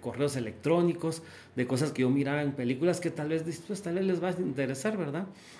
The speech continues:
Inclusive me acuerdo que hasta hice una reseña para un, un,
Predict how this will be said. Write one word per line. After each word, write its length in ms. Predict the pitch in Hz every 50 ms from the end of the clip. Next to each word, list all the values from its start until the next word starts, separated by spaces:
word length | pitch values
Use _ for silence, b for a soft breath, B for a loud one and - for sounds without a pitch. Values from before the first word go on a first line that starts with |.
| B B B B B B
Inclusive 400 | - 160 143 160 139 123 156 175
me 100 | 175 160
acuerdo 280 | - - 147 160 170 156
que 80 | -
hasta 220 | 143 - - 127 117
hice 220 | 123 123 - 147 143
una 640 | 143 143 147 147 143 143 139 131 123 120 113 110 - b b b b b b -
reseña 520 | 127 120 123 - 127 135 147 151 139 -
para 260 | 123 113 107 107 110 110
un, 800 | 110 117 127 131 139 139 139 135 123 113 107 107 113 - - - - -
un, 380 | - 147 190 214 208 165 127